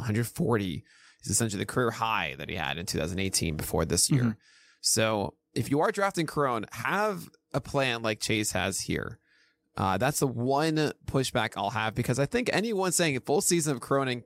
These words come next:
Speaker 1: in Coors, yeah, this should be <laughs> really productive. Maybe not the two eighty-one, but you make a good point saying, yeah, he shouldn't be a two fifty hitter in Coors. Um, I think that's
Speaker 2: Yeah.
Speaker 1: an excellent point.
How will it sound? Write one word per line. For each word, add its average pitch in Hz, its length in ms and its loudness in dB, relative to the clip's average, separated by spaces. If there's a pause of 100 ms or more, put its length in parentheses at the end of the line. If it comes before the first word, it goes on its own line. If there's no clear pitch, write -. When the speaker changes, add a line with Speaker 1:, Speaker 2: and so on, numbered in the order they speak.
Speaker 1:
in 123 80 -2
Coors, 127 440 0
yeah, 151 240 2
this 143 180 2
should 156 280 2
be - 180 4
<laughs> - 20 4
really 143 320 0
productive. 110 760 -4 (360)
Maybe 262 340 4
not 220 180 2
the 214 80 2
two 202 180 2
eighty-one, 190 380 0
but 180 100 4
you 180 80 -2
make 208 140 -2
a 202 40 -4
good 208 180 0
point 214 200 0
saying, 139 220 -2
yeah, 165 100 2
he 113 140 0
shouldn't 151 180 0
be 139 100 2
a 123 40 2
two - 160 -2
fifty 127 400 -2
hitter - 260 -10
in 53 120 -14
Coors. 92 420 -2 (440)
Um, 98 160 0
I 113 80 2
think 127 180 -2
that's 131 180 0
Speaker 2:
Yeah. 131 80 0
Speaker 1:
an 127 60 0
excellent 104 400 -4
point. 57 380 -8